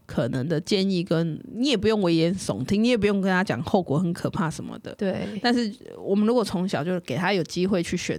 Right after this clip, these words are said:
Speaker 1: 择，那他会，我，你也要那个叫什么，释放一些权利给他，让他觉得这个决-，这个决定是他自己做的。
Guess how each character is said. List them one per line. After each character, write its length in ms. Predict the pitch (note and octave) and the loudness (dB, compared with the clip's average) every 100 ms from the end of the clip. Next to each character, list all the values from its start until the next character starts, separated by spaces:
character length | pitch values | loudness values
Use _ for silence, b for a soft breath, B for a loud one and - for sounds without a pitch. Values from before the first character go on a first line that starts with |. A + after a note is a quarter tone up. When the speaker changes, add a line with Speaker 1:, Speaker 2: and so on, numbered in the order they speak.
| - | -6
Speaker 1:
择， 160 | - F2 | -10 -4
那 160 | G3 | -2
他 340 | G#3+ A3 A3+ A#3+ | 0 2 2 4
会， 260 | B3 D#3+ - | 2 0 -2
我， 180 | F#3 E3 - C2+ | -4 -4 -4 -4
你 180 | G#3+ A#3+ | 0 2
也 80 | |
要 320 | F3+ G3 F#3+ F#3+ b b b b b | 4 2 2 -2 b b b b b
那 240 | - G#3+ A3 | -14 -4 0
个 100 | F#3+ | 0
叫 120 | G3 | 0
什 100 | F3+ | -2
么， 140 | E3+ | -4
释 260 | F3 - A#3+ | -4 -2 0
放 160 | G#3 | 2
一 20 | G3+ | 2
些 140 | G3 | 0
权 260 | - F3 F3 | 0 -2 -2
利 140 | F3+ | -2
给 180 | - F2 | -4 -6
他， 200 | - E3 | -2 0
让 160 | A3+ | 0
他 240 | A#3 A3+ G#3+ - | 2 2 0 -2
觉 260 | - D3 C#3 | 0 0 2
得 180 | E3 | 0
这 120 | C#3+ A3 | 2 2
个 80 | F#3+ | 0
决-， 200 | - - _ | -2 -10 _
这 160 | - B3 | 0 2
个 100 | G#3+ | 2
决 180 | - D3+ | 0 0
定 160 | F#3 | 0
是 80 | F#3 | -2
他 120 | E3 | -2
自 160 | D#3 - | -2 -4
己 160 | F#2+ - | -6 -8
做 280 | - G2+ C#2 | -6 -4 -4
的。 180 | - - | -10 -14